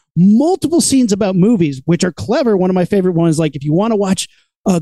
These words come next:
good Bob Clark Christmas classic, watch Black Christmas and not A Christmas Story. Fine. Clever. There's a whole scene where she's trying to tell him that Pet Sematary Two is better. I would have been out of there.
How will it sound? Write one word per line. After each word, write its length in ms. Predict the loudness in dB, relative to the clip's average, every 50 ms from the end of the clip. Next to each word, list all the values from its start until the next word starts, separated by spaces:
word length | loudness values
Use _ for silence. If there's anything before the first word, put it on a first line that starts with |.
| -2 -2
good 300 | 0 0 2 0 0 -2
Bob 340 | -2 -2 -2 -2 -4 -6 -6
Clark 320 | -6 -4 -2 -2 -2 -4 -4
Christmas 360 | -2 -2 0 0 0 -2 -2
classic, 500 | -2 -4 -2 0 0 0 0 -2 -4 -2
watch 260 | -2 -2 -2 -4 -4 -2
Black 260 | -2 -2 -2 -2 -4
Christmas 540 | -4 -2 -2 -2 0 0 0 0 0 0 0
and 120 | 2 2
not 160 | 2 2 0 -2
A 40 |
Christmas 400 | -2 -2 -2 0 0 0 -2 0
Story. 300 | -2 -2 -2 -2 -4 -6 -8 _ _ _ _ -6
Fine. 600 | -6 -4 -2 -2 -2 0 0 2 0 0 -2 -6 _ _ _ _ _ _ _ _ _ -8
Clever. 520 | -4 -2 -2 0 0 0 0 0 -2 -2 _ _ _ -4
There's 100 | -2 0
a 40 | 0
whole 180 | 0 2 0 0
scene 180 | 0 0 0 0
where 80 | 0 0
she's 180 | 0 0 0
trying 200 | 0 0 0 0
to 60 | 0 0
tell 180 | 0 0 2
him 100 | 2 2
that 120 | 2 0 -2 _ _ _ -2
Pet 160 | -2 -2 -2 -2
Sematary 580 | -2 0 2 2 0 0 0 0 0 0 -2 -4
Two 360 | -2 0 2 2 2 2 2
is 140 | 0 -2 -2
better. 400 | 0 0 0 0 0 0 -2 -4 -8 _ _ _
I 80 | -2 0
would 120 | 0 0
have 60 | 0 -2
been 140 | -4 -4 -6 -8
out 220 | -6 -4 -2 0
of 80 | 0 0
there. 220 | 0 0 -2 -4